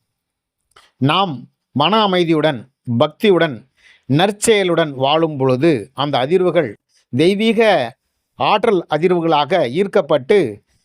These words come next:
அது பிரதிபலிக்கிறது. தெய்வ நடமாட்டம் ஏற்பட்டால் வீட்டில் காணப்படும் அற்புதமான அறிகுறிகள் என்ன அப்படின்னு பார்த்தோம்னா, தெய்வம் ஏன் சில வீடுகளில் மட்டும் தங்குகிறது,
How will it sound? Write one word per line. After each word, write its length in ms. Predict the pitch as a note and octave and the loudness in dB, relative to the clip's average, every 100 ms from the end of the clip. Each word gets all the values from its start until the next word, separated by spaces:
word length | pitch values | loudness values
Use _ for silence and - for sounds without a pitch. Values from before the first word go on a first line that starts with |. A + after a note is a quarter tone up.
| _ E3 | _ -2
அது 180 | F3+ D3 | -2 0
பிரதிபலிக்கிறது. 840 | F3 F3+ F#3 E3+ B2+ B2+ A2 D3 A#3+ - _ _ _ _ _ _ _ | 0 0 0 -2 -2 -2 0 0 -2 -6 _ _ _ _ _ _ _
தெய்வ 280 | C3 G#3+ C4 | 0 2 2
நடமாட்டம் 560 | B3 G#3+ G3 F3+ F3 C3 | 2 2 0 0 -2 -2
ஏற்பட்டால் 600 | D#3 F3 E3 B2 D#3+ C3+ | -2 0 -2 0 0 0
வீட்டில் 380 | A2 F3 G3 G#3 | 0 0 0 -2
காணப்படும் 460 | F3 D#3+ C#3+ C#3+ B2 B2 | 0 -2 0 -2 -4 -4
அற்புதமான 680 | C3+ - - A3+ F3+ G3+ G3+ C3+ | -6 -4 -2 0 2 0 0 -2
அறிகுறிகள் 520 | C#3+ F3+ E3+ D#3+ C3+ A2+ | -2 0 0 0 -2 -6
என்ன 140 | C3+ E3 | -6 -4
அப்படின்னு 260 | C3+ C3 B2+ | -2 -2 0
பார்த்தோம்னா, 400 | B2 A#2+ A#2 D#3 A#2 F#2+ _ _ _ _ A2+ | -2 -2 -2 -2 -4 -8 _ _ _ _ -2
தெய்வம் 460 | D#3 A3 A3+ F3 A#2 - _ _ _ _ | 0 2 0 -2 -8 -16 _ _ _ _
ஏன் 280 | C3 A3 A3 D3 | 0 0 0 -6
சில 160 | C3 F3+ | -6 -2
வீடுகளில் 460 | F3+ G3 G3+ G3 E3 | 0 2 2 0 -2
மட்டும் 300 | D#3+ - A3 | -4 -4 -4
தங்குகிறது, 580 | F3 D#3 E3 D3+ C#3 D3 | -2 -2 0 0 0 -2